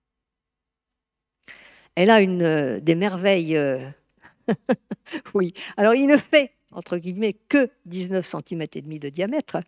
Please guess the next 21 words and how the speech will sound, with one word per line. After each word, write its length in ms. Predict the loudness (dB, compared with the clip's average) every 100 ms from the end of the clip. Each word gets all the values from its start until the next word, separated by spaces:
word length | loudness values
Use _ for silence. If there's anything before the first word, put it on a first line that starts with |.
| -14 -20 -20 -6
mais 300 | 2 4 4
là, 300 | 2 2 2 0
c'est 380 | -4 -2 0 0
Erasmus 440 | 0 -2 -4 -6
Habermel, 600 | -4 -6 -6 -6 -4 -4 -8
hein, 260 | -10 -10 -10
qui 260 | -10 -4 -2
a 100 | -4
travaillé, 760 | -6 -4 -2 -2 -2 -2 0 -2
euh, 580 | -4 -4 -4 -6 -6 -10
pour 260 | -6 -4 -4
Gemma 240 | -4 -6
Frisius, 640 | -8 -10 -10 -12 -12 -14 -18 _ _ _ -20 -20 -20 _
et 220 | -4 -4 -4
qui 280 | -6 -4
ensuite, 520 | -4 -4 -6 -8 -6 -2
euh, 920 | 2 4 4 4 4 4 2 0 0
est 200 | -2 0
allé 220 | 2 2
à 200 | 2 0
Prague. 460 | -4 -4 -4 -2